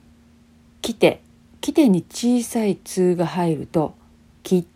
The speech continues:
手。切手はね、スタンプですね。来て、切手。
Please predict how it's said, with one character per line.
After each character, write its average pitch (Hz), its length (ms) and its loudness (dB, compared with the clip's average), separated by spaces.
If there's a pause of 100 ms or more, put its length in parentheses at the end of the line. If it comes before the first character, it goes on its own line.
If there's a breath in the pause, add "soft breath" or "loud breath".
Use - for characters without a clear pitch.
(280)
手。 226 260 4 (960)
切 202 160 -10
手 247 200 4
は 233 140 4
ね、 254 220 0
ス - 160 -14
タ 247 160 4
ン 170 80 -2
プ 143 100 -10
で 147 120 -12
す - 120 -12
ね。 208 240 -4 (1300 soft breath)
来 294 120 2
て、 208 360 2 (680)
切 185 240 -2 (240)
手。 214 240 2